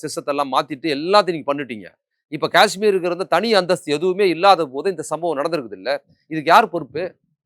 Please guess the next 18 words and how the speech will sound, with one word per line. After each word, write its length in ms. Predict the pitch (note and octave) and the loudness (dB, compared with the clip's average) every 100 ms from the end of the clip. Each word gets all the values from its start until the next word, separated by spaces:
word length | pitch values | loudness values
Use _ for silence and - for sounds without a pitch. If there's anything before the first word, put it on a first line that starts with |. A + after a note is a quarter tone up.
| _ _ _ _ _ _ - | _ _ _ _ _ _ -8
அப்ப 120 | D3+ | -4
நீங்க 240 | E3+ F#3 F#3 | -2 0 0
வந்து 160 | E3 D#3+ | 0 0
மாநில 240 | D#3+ A3+ G#3 | 2 4 4
அந்தஸ்தை 360 | F#3 F3+ - F3 D#3+ | 2 0 0 2 2
வந்து 160 | E3 G3 F#3 | 2 0 2
ரத்து 180 | D#3+ G#3+ | 0 0
பண்ணிட்டு, 340 | F#3 E3+ D3 G#3 | -2 -2 -2 2
அங்க 180 | F#3+ D#3 | 2 2
வந்து 180 | D3+ E3 E3+ | -4 -4 -8
முன்னூத்தி 260 | F#3+ F#3+ F3+ | -6 -2 -2
ஐம்பத்தி 260 | E3 D#3 D3+ | -2 0 2
ஆறை 160 | C#3+ C3+ | 4 2
வந்து 260 | C3 C#3+ F3 D#3 C3 _ _ - | 0 -4 -2 -2 -2 _ _ -4
கொண்டு 140 | F#3+ | 0
வந்து 140 | G#3 D#3+ | 0 0
ப-, 240 | C3+ - B2+ | -8 -4 2
மாத்திருக்கீங்களே 520 | C#3 G3+ F#3+ D#3+ C3+ | 4 4 4 0 -4